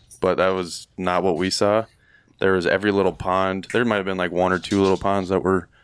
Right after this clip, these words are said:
kinda dried up, but everything else was full and full of birds. And we ended up getting a decent field for opener on Sunday. And it just worked out where all the birds would come right over us,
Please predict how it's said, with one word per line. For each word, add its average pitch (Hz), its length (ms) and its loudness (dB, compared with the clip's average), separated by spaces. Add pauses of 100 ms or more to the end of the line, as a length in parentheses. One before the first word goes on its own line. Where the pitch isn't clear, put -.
(580)
kinda 101 240 -2
dried 95 320 0
up, 101 180 0
but 90 120 2
everything 92 320 0
else 90 280 -2
was 85 140 -6
full 95 480 0 (180)
and 90 180 -2
full 92 220 0
of 90 60 -2
birds. 80 400 -4 (720)
And 87 480 -2 (720)
we 98 140 2
ended 95 200 2
up 95 180 0
getting 90 580 -2 (120)
a 101 80 -2
decent 107 380 0
field 90 440 -2 (560)
for 90 640 0
opener 95 320 0
on 92 160 0
Sunday. 92 540 -2 (1120)
And 104 240 0
it 104 60 0
just 110 260 0 (180)
worked 107 320 -2
out 104 200 2
where 101 280 2
all 98 120 4
the 104 80 -6
birds 101 260 0
would 92 120 -2
come 101 200 -2
right 95 160 2
over 101 300 2
us, - 380 -4